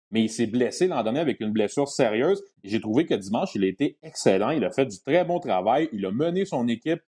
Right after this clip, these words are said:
là où il devait la mener quand même contre une équipe, euh, qui est réputée pour être une équipe peut-être qu'on va attendre une fiche de cinq cents ou environ, les Vikings. Alors, c'est quand même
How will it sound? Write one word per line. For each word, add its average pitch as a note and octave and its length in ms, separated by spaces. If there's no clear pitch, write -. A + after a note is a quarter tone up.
là B2 140
où E3 140
il A#2 160
devait A#2 320
la C3+ 160
mener A#2 300
quand G#2+ 180
même D#3 160
contre A#2+ 240
une A2 100
équipe, D3+ 340
euh, G#2+ 80
qui B2 160
est A2+ 40
réputée A#2 340
pour B2+ 160
être A#2+ 100
une A#2+ 80
équipe D3 320
peut-être C#3+ 160
qu'on A2+ 160
va A2+ 120
attendre C#3 280
une A2+ 80
fiche C#3 240
de A#2 80
cinq A#2 400
cents D3 280
ou A#2+ 180
environ, A#2+ 420
les D3 140
Vikings. A#2+ 500
Alors, G2+ 180
c'est G#2+ 120
quand A2+ 160
même B2+ 200